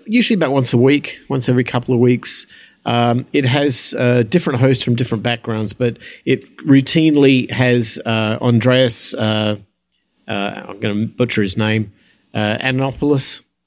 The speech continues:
the, the, the Bitcoin guy who's out there sort of talking to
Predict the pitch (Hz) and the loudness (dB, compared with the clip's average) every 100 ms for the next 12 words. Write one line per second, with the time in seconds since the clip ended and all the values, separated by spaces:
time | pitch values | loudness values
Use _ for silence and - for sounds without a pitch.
0 | _ _ _ 135 135 135 123 123 - - | _ _ _ 0 4 4 2 -6 -12 -10
1 | 139 135 120 117 123 131 135 113 104 95 | 0 0 0 0 0 0 -2 -4 -4 -4
2 | 104 98 104 104 110 101 110 - 104 101 | -2 0 0 0 0 0 -4 -4 -6 -6
3 | 98 117 101 92 117 107 110 101 98 | -6 -6 -6 -6 -6 -4 -4 -4 -6